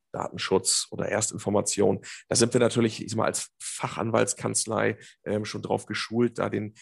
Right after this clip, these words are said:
den richtigen Blick in die richtige Wunde, äh, zu bekommen oder den Finger in die richtige Wunde zu legen. Da kommen wir ziemlich schnell, äh, drauf, um, äh, mal eine Ersteinschätzung zu geben, wo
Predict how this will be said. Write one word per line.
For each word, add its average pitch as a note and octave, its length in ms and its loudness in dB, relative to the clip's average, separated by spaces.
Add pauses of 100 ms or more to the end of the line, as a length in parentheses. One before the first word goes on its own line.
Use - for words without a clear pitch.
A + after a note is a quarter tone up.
(160)
den G#2+ 80 -6
richtigen G#2+ 400 -4
Blick A2+ 320 -2
in A2 80 -6
die A2 100 0
richtige G#2 440 -2
Wunde, A2+ 480 4
äh, G#2 60 -4
zu - 180 -6
bekommen A2 380 0
oder G2 180 0
den F#2 60 -12
Finger G#2+ 180 -4
in G#2+ 60 0
die G#2+ 40 0
richtige G#2+ 260 -4
Wunde A2 200 0
zu A2 160 -8
legen. A2+ 240 -4 (340)
Da - 80 -8
kommen A2 220 2
wir A2 60 4
ziemlich G#2+ 280 0
schnell, G#2+ 420 2
äh, - 200 -8
drauf, F2+ 340 0
um, - 340 -10
äh, - 140 -10
mal F#2+ 200 -2
eine F#2 120 -4
Ersteinschätzung - 640 -6
zu - 140 -16
geben, F#2+ 260 -4
wo G2 220 0